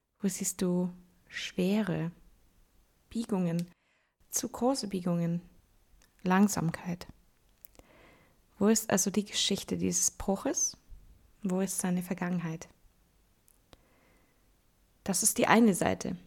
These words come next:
Die andere Seite ist, dass ein Bruch auch durchaus eine Zukunft hat. Er gestaltet die Zukunft. Er markiert sie.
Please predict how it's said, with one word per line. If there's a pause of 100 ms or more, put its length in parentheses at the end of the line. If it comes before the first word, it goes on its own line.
(500)
Die
andere
Seite
ist,
dass
ein
Bruch (960)
auch (160)
durchaus
eine
Zukunft
hat. (1000)
Er
gestaltet (160)
die
Zukunft. (680)
Er
markiert
sie.